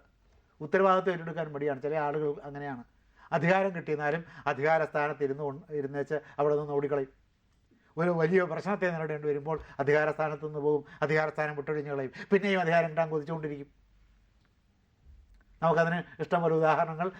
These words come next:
നമ്മുടെ അനുദിന രാഷ്ട്രീയത്തിൽ കാണാം. എങ്കിൽ പിന്നെ ഞാൻ ഈ ഉത്തരവാദിത്വം ഏറ്റെടുക്കുന്ന, ഏറ്റെടുക്കുന്ന പണിക്കില്ല എന്ന് പറയുകയുമില്ല.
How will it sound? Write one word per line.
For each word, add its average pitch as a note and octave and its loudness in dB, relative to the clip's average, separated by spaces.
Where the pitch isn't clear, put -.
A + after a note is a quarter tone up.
നമ്മുടെ D#3 4
അനുദിന E3 0
രാഷ്ട്രീയത്തിൽ D#3+ -2
കാണാം. D#3 -2
എങ്കിൽ C4+ 4
പിന്നെ G#3 4
ഞാൻ G3+ 2
ഈ G3 6
ഉത്തരവാദിത്വം G3+ 4
ഏറ്റെടുക്കുന്ന, F3+ -2
ഏറ്റെടുക്കുന്ന E3+ -4
പണിക്കില്ല D#3+ -6
എന്ന് F#3+ 4
പറയുകയുമില്ല. F#3 6